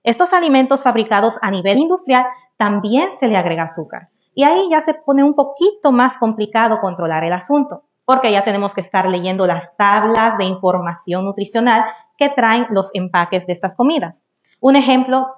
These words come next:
pues, las sodas. Si nosotros fijamos, miramos una botellita de soda, pues,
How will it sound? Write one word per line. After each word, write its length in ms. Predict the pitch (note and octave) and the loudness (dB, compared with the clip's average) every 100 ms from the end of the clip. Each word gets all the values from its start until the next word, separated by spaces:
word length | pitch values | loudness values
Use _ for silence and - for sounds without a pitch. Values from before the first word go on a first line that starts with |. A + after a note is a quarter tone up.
| _ _ _ - | _ _ _ -6
pues, 320 | F#3+ F#3 F#3+ | -4 -6 -6
las 280 | F3+ E3+ - | -4 -4 -2
sodas. 520 | E3+ G3+ G4 - _ _ _ _ _ _ _ _ | 0 0 -2 -10 _ _ _ _ _ _ _ _
Si 180 | - C#4 | 2 4
nosotros 380 | C4+ D4 F#4+ | 4 4 2
fijamos, 440 | G4 D#4+ D4 D4+ C4 | 2 2 4 4 2
miramos 360 | B3+ B3 C#4 - | 2 4 2 0
una 200 | B3+ C4+ | 0 2
botellita 420 | B3+ B3 A3 B3+ | 2 0 0 0
de 120 | G#3+ | 0
soda, 340 | - G#3+ D4+ - | -2 0 0 0
pues, 400 | G3 F#3+ - | -2 -2 -8